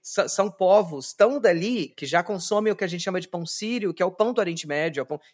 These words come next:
Então, é, quando a gente olha pra Israel, Israel majoritariamente é um país do Oriente Médio, principalmente por essa configuração depois de mil novecentos e quarenta e oito. Então, assim,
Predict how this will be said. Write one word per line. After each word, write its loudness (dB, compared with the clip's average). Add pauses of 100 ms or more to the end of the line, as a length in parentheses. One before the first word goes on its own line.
Então, -2 (380)
é, 0
quando 2
a 4
gente -2
olha 4
pra -4
Israel, -2
Israel -2
majoritariamente -2
é 0
um -2
país -2
do -8
Oriente -8
Médio, -4
principalmente -4
por -6
essa -2
configuração -2
depois 0
de -8
mil -6
novecentos -8
e -14
quarenta -12
e -8
oito. -12
Então, 2
assim, 0